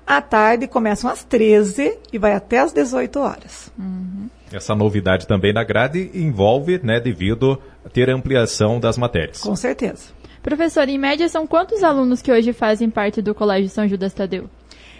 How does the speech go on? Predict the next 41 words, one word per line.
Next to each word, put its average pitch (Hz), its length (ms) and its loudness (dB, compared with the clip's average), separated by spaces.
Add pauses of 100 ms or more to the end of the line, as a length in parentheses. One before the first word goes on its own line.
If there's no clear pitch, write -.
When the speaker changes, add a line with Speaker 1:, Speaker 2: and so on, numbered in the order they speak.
(140)
Speaker 1:
Nós 240 220 -4
term-, 302 260 -2
finalizamos 294 720 -2
o 254 40 4
ano 240 160 2
de 214 120 0
dois 240 200 0
mil 226 160 -4
e 214 60 -4
vinte 262 320 -6
com 269 100 -8
seiscentos 262 520 -6
e 277 80 -6
quarenta 254 320 -2
e - 20 -4
quatro 233 340 0
alunos. 202 540 -4 (240)
Hoje 254 320 2
nós 240 220 0
estamos 226 440 -4
com - 160 -4
sete, 226 380 -4
uma 240 100 0
média 240 280 -2
de 247 40 -6
setecentos 254 640 -6
e 285 60 -4
quarenta 240 540 0
alunos, 180 640 -6 (400)
né? 202 140 0
Então 208 180 0
a 208 40 2
gente 214 220 -4
vê 208 180 -2
assim 220 280 -4
que, 247 280 -8 (340)
ah, 214 80 -6
praticamente 233 520 -4
cem 269 220 -6
alunos, 262 460 -4
né, 240 240 -4